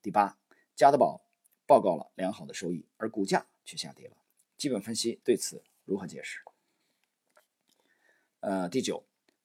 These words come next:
美林对通用电气的评级是买进，将来是否会评为卖出呢？美林有没有说我们应该在什么价位买进通用电气？呃，这解释一下啊，美林是，美林是这个著名的这个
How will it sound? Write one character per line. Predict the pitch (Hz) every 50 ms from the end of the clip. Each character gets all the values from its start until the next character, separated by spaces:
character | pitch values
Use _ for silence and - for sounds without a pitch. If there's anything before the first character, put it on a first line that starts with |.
| _ -
美 | - 123 120
林 | 120 127 156 147
对 | - - 151 135 110 101 - _ _
通 | - - 156
用 | 151
电 | 135 156 127
气 | 123 - 107
的 | 95
评 | 87 92 98 104
级 | 101 95
是 | - -
买 | 95 - -
进， | - - 110 92 - _ _ _ _ _ -
将 | - 156 151
来 | 151 147
是 | - - 135
否 | 113 92 80
会 | - - 104 92 73 - _ _ _ _ _ _ _ -
评 | - 110 95
为 | 90 87 87 - -
卖 | 120 107
出 | 87 - - 101
呢？ | 95 80 - _ _ _ _ _ _ _ _ -
美 | 113 107
林 | 117 147
有 | 151 120
没 | 123 139
有 | 127 104 90 -
说 | - - - 135
我 | 123 104
们 | 87 87 98
应 | 113 131 139
该 | 135 127
在 | 117 113 98
什 | - 98 98
么 | 123
价 | - 156 123
位 | 101 85 - _ _ -
买 | - 92 78 76
进 | - 117 110 - - _ _ _
通 | - - 80
用 | 80
电 | 80 78 65
气？ | - - - - _ _ _ _ _ _ _ _ _ _ _ _ _ _ -
呃， | 85 82 78 76 76 76 76 85
这 | - 101
解 | - - 95 82
释 | - 127
一 | 101 87
下 | - 87
啊， | - 80 80 - _ _ _ _
美 | - 95 95
林 | 98 104
是， | 104 110 110 104 95 90 - _ _ - - - - _ _ _ _ _ -
美 | - 107
林 | 107 120
是 | 120 123 123
这 | 107 110 101
个 | 101 95 95 87 87 87
著 | - - 147 127
名 | 104 85 78 82
的 | 90 85
这 | 87 80
个 | 73 76 71 67 67 69